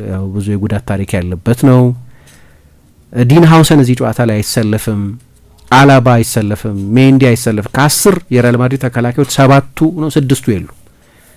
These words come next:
የዛሬው ጨዋታ ላይ እና የ-፣ የኤምባፔም ጉዳይ አጠራጣሪ ነው። ከአስሩ ሰባቱ እዚያ የዛሬው ጨዋታ ላይ አይሰለፉም ትሬንትን ካርቫሃልን ጨምሮ። ግን በተለይ የካርቫሃልን ማጣቱን ጎድቶታል ይላሉ። ከካርቫሃል ጋር አብሮ ተጫውቷል። ያጣው በዝውውር አይደለም፣ ግን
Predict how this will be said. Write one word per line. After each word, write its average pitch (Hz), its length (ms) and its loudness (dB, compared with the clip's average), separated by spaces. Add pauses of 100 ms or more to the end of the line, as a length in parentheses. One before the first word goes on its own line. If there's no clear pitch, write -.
(400)
የዛሬው 117 340 0
ጨዋታ 95 280 -12
ላይ 95 140 -10
እና 117 160 -2
የ-፣ 123 160 2
የኤምባፔም 110 580 -2
ጉዳይ 117 220 -2
አጠራጣሪ 95 500 -6
ነው። 87 120 -12
ከአስሩ 104 580 -4 (140)
ሰባቱ - 400 -10 (180)
እዚያ 104 280 -6
የዛሬው 98 360 -6
ጨዋታ - 200 -14
ላይ 104 140 -4
አይሰለፉም 92 400 -8
ትሬንትን 101 480 -6
ካርቫሃልን 98 600 -4 (240)
ጨምሮ። 92 280 -8 (520)
ግን 156 140 0
በተለይ 190 280 4
የካርቫሃልን 160 640 0
ማጣቱን 139 420 -6
ጎድቶታል 120 420 -6
ይላሉ። 92 340 -10
ከካርቫሃል 113 500 -4
ጋር 156 140 0
አብሮ 120 240 2
ተጫውቷል። 113 460 -8 (1120)
ያጣው 131 400 2
በዝውውር 131 380 4
አይደለም፣ 107 360 -2
ግን 131 180 2